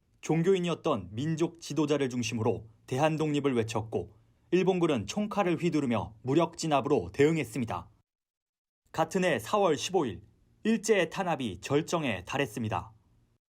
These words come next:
일본군이 십 일 전 인근 장터 만세 시위를 폭력으로 진압한 것에 대해 사과를 하겠다는 명목으로 주민들을 모은 뒤 잔혹한 학살을 자행한 겁니다.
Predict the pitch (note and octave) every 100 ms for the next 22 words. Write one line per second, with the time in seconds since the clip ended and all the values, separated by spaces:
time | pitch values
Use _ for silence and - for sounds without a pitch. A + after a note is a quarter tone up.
0 | _ _ _ _ F#3+ F#3 G3 F3 E3+ -
1 | - F#3+ G3+ F#3 B2 E2+ - _ - C#3+
2 | E3 E3 - B2+ C#3+ D#3 A#2 G#2 C3+ C#3+
3 | D#3+ D#3 C3+ D3 F#2 - - A3 A3 G3+
4 | E3+ B2 B2+ C#3+ - C#3 C3 A#2+ A#2 G#2
5 | G#2 F2 - _ _ _ - - F3 F#3
6 | F#3+ F3 D#3+ D#3+ D#3 D3 C#3+ C3+ C#3+ C3
7 | - D3 D#3+ D3+ C#3+ C#3 A#2 C3 C#3 A2
8 | F#2 F2 _ _ _ - - B2+ C#3+ -
9 | - G#2 F2+ - F3+ - E3 C#3+ B2 G#2+
10 | - B2+ D#3 D3 B2 G#2+ F#2 D#2+